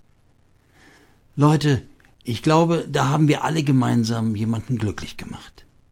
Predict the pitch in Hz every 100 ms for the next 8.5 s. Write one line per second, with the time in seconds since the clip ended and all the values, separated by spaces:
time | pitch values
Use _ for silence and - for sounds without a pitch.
0 | _ _ _ _ 147 180 156 113 113 101
1 | - - - - - - - - _ -
2 | - _ _ _ - 92 87 80 95 -
3 | 101 98 120 - 131 113 131 135 135 120
4 | 143 160 101 85 104 135 147 175 175 139
5 | - 90 127 165 196 160 110 127 147 -
6 | 156 170 131 113 87 92 - - 123 131
7 | 127 117 98 117 113 - 104 - - 92
8 | 87 101 95 98